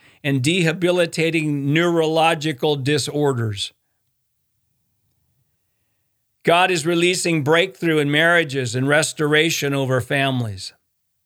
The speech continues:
God is giving people clarity for your life direction and purpose.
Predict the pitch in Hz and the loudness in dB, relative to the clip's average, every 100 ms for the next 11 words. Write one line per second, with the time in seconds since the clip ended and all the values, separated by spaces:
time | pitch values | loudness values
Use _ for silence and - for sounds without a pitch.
0 | _ _ _ _ _ _ _ _ _ _ | _ _ _ _ _ _ _ _ _ _
1 | _ _ _ _ _ _ _ 160 180 185 | _ _ _ _ _ _ _ 4 4 4
2 | 175 139 185 180 170 - 185 180 170 151 | 0 0 0 0 -4 -4 -4 0 -2 -2
3 | - 170 175 185 175 147 123 110 156 143 | -2 2 4 4 2 0 -6 -6 -2 0
4 | 143 147 147 160 175 143 147 151 156 - | 0 0 2 2 0 -2 0 2 2 0
5 | - 135 123 127 123 135 131 127 107 - | -6 -4 -2 -4 -2 -2 -2 -6 -18 -16
6 | - | -20